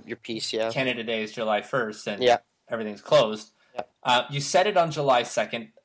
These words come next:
Speaker 2: uh, on July second's exchange rate, the high mark of the exchange rate.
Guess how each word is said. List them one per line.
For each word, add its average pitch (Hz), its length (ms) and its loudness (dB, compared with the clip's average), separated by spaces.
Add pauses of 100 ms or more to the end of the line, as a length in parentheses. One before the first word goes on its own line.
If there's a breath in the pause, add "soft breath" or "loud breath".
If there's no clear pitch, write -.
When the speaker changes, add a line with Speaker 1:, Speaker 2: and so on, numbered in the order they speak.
Speaker 2:
uh, 113 200 -8
on 120 260 -2
July 135 320 4
second's 131 600 -2
exchange 123 380 -6
rate, 104 140 -10
the 123 80 -6
high 135 260 4
mark 107 400 -4
of 123 140 -6
the 123 60 -4
exchange 113 420 -8
rate. - 100 -14